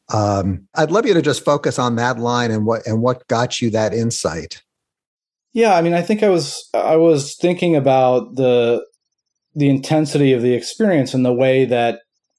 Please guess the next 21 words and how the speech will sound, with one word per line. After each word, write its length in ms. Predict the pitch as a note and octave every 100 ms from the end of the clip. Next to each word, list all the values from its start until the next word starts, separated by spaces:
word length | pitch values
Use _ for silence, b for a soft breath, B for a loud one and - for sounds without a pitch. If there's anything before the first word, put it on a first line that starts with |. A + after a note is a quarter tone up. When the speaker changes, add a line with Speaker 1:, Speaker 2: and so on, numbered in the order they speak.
| _ _ _ _ _ _ _ _ _
Speaker 2:
war 440 | B2+ B2+ C3+ C3+
and 120 | B2+ A#2+
conflict 720 | C3 C3 C3 B2+ B2 A#2 - - - -
and 320 | A2+ A#2 C#3+
really 200 | C#4 D#3+
any 220 | F#3 E3
kind 340 | - D#3 C3+
of, 240 | B2 G#2 -
uh, 300 | A#2+ A#2 A2 - _ -
prolonged 520 | C3 B2 B2+ B2+ B2
trauma 540 | - C#3+ D3+ B2+ A2+
can, 360 | - B2 A#2 A2 _ _ _ _ _ _ _
can, 300 | - D#3 D3 -
can 160 | E3+ E3
really 300 | G3+ D#3+ C#3+
concentrate 880 | - D3 E3+ E3 C#3 B2 A2+ A2+
an 120 | A#2+
entire 520 | C3 A#2 - D#3+ E3+ C3
lifetime's 720 | B2 D3 - - A#2+ A2 A2
worth 420 | A#2 C3+ C#3 C#3
of, 260 | A2+ A2